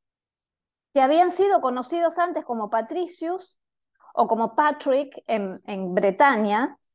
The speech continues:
eh, tenía un festival romano que se celebraba el diecisiete de marzo. Los idus de marzo también tienen que ver con, eh, con el ingreso del sol en el signo de Aries, ¿no? Que es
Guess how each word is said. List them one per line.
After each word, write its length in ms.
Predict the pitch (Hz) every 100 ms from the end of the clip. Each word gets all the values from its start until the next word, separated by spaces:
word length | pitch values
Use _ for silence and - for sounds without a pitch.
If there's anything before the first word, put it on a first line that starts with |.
| _ _ _ _ -
eh, 500 | 233 220 214 202 202
tenía 560 | 285 330 403 349 359 -
un 140 | 320
festival 580 | 302 349 349 339 359 392
romano 680 | 370 330 392 370 294 339 381 -
que 240 | _ 269 294
se 140 | 359
celebraba 640 | 311 302 370 233 233 262 349 - _ -
el 260 | 226 220
diecisiete 920 | 202 226 220 240 - 277 285 349 349 -
de 240 | 202 202
marzo. 760 | 190 180 160 185 - - 185 - _ _ - - - -
Los 220 | 330 370
idus 260 | 453 480 403
de 80 |
marzo 380 | 381 370 320 392
también 460 | 302 247 277 359 349
tienen 280 | 285 349 294
que 140 | 233
ver 320 | 226 277 339 -
con, 560 | 240 208 202 202 196 -
eh, 100 | 214
con 240 | 196 196
el 160 | 196 196
ingreso 600 | 202 226 262 269 269 226
del 240 | 196 185
sol 300 | - 233 262
en 80 | 240
el 140 | 196
signo 420 | 190 233 226 214 190
de 120 | 214
Aries, 540 | 277 208 185 170 185
¿no? 320 | 202 254 359 -
Que 100 | 220
es 200 | 220